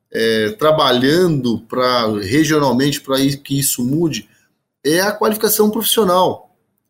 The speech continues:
Pra você ter ideia, nós fizemos uma parceria com uma empresa aqui de Alphaville, que chama Prime.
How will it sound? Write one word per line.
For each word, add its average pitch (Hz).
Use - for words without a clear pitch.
Pra -
você 269
ter 185
ideia, 139
nós 175
fizemos 165
uma 151
parceria 143
com 139
uma 131
empresa 123
aqui 120
de 117
Alphaville, 120
que 117
chama 139
Prime. 147